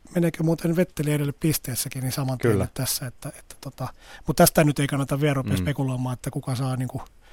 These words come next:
Speaker 1: edun, edun tallissa, mutta molemmat on keskeyttänyt kerran. Mutta
Speaker 2: Niin, ja kun on puhuttu siitä Vettel-Räikkönen, että ei oikein semmoista kilpailuasetelmaa edes Ferrarilla ole,
Speaker 1: O-
Speaker 2: niin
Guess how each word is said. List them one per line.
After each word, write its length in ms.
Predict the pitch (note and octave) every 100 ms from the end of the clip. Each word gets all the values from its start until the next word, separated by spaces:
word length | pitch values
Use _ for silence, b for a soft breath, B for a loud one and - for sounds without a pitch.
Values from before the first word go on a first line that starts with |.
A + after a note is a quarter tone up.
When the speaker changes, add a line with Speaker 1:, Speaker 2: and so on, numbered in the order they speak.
| b b b b -
Speaker 1:
edun, 260 | D#3 C3+ C#3+
edun 240 | E3+ D3 C3
tallissa, 440 | C#3+ C3 A#2+ C3+
mutta 240 | B2 - C#3
molemmat 420 | D3 D3+ C3+ -
on 80 | C#3
keskeyttänyt 640 | C#3+ - B2 - B2+ B2
kerran. 300 | - C3 A#2
Mutta 260 | A#2+ B2 -
Speaker 2:
Niin, 140 | A#2+
ja 140 | A#2 G#2+
kun 120 | B2+
on 60 | A2+
puhuttu 360 | B2+ A#2 -
siitä 300 | F#2+ G#2+ G2+ -
Vettel-Räikkönen, 800 | G#2 - G#2 G2 G2+ F#2+ F#2+ F#2
että 180 | - G2+
ei 60 |
oikein 260 | G2 G2 F#2
semmoista 260 | G2+ G2 -
kilpailuasetelmaa 920 | G#2+ G2 F#2+ F#2+ F#2 F#2+ G2 G2 G2
edes 200 | G2 -
Ferrarilla 540 | G#2+ F#2 F2+ F#2+ F#2+
ole, 280 | A2 G#2 F#2+
Speaker 1:
O- 100 | F#2
Speaker 2:
niin 120 | F2